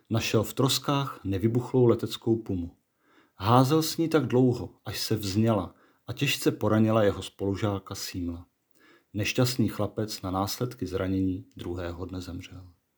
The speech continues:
Proto vám, kluci a holky, říkáme, buďte na sebe opatrní. Na samém konci války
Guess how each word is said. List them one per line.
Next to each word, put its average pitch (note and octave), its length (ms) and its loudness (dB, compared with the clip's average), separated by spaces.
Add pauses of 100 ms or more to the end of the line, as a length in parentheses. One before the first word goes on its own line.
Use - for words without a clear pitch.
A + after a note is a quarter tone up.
(520)
Proto A2+ 300 -2
vám, B2+ 260 6
kluci B2+ 340 -4
a A#2 60 0
holky, A2 320 -4
říkáme, G2+ 640 -6 (280)
buďte G2+ 480 -4
na E2 120 -10
sebe - 300 -8
opatrní. - 640 -18 (1500)
Na A2 80 -2
samém D#3+ 440 4
konci D#3 340 0
války A2 600 -6